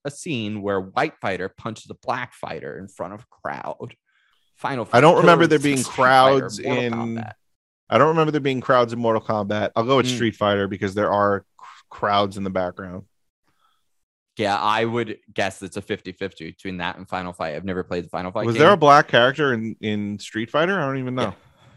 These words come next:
Speaker 1: Yeah. Yeah.
Speaker 2: Okay.
Speaker 1: Yeah. Which actually, so that's one of the interesting ones is, um,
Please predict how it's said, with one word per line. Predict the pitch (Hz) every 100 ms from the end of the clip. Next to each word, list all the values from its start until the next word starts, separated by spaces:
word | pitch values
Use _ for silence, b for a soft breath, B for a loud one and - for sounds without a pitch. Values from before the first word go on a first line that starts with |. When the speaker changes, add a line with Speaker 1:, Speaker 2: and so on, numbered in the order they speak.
| -
Speaker 1:
Yeah. | 82 - _ _ _ _ _ _ _ _ _
Yeah. | -
Speaker 2:
Okay. | 101 95 _ _ -
Speaker 1:
Yeah. | - - _ b 117
Which | 135
actually, | 175 160 - 131 117
so | 123
that's | 123 123
one | 123
of | 107
the |
interesting | 104 - 107
ones | 92 87 - _ _ 95
is, | 92
um, | 95 87 82 78